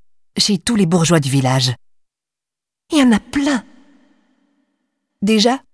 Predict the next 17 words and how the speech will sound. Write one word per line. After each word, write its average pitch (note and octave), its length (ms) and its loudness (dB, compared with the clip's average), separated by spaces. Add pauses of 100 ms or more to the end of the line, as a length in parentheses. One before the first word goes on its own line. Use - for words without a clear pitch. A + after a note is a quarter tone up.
(180)
habiter F#3 360 0
là, F3 280 0
au E3+ 120 0
milieu E3 280 2
du C#3 100 -2
village, C#3+ 440 2 (360)
à - 120 -4
cent F#3 240 2
mètres F3+ 340 0
du C3 180 -6
jardin D#3 360 2
de C#3+ 100 0
Monet, D3+ 380 2 (460)
même A3 260 4
une G3 120 4
maison F#3+ 280 4
pourrie, F3+ 500 0